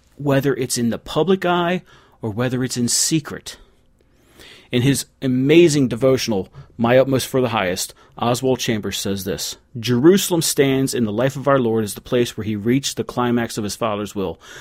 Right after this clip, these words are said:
I seek not mine own will, but the will of the Father which has sent me." That was the one dominating interest through our Lord's life, and the things he met on, with on the way, joy, sorrow, success, failure, they never deterred him from his purpose.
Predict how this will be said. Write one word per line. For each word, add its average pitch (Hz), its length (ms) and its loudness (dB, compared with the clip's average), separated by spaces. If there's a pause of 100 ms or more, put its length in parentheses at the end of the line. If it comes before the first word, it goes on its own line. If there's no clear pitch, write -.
(180)
I - 60 -6
seek 185 260 0
not 170 180 0
mine 165 160 2
own 180 180 6
will, 117 220 4
but 120 120 -6
the 117 60 -2
will 123 240 0
of 107 60 -4
the - 60 -12
Father 135 240 6
which 107 140 -2
has 107 100 -6
sent - 200 -2
me." 92 220 -6 (680)
That 196 220 6
was 190 160 4
the 160 60 2
one 147 300 4
dominating 180 560 6
interest 214 340 0
through 156 140 6
our 156 180 6
Lord's 180 320 4
life, 190 380 2
and 139 100 0
the 139 60 0
things 214 300 6
he 202 120 4
met 190 320 4
on, 185 480 2
with 180 300 2
on 165 100 2
the 160 80 4
way, 196 380 6 (280)
joy, 190 420 8
sorrow, 202 500 4
success, 196 580 0
failure, 233 500 6 (360)
they 196 120 8
never 220 300 8
deterred 220 400 4
him 160 100 2
from 165 140 2
his 160 140 0
purpose. - 480 -4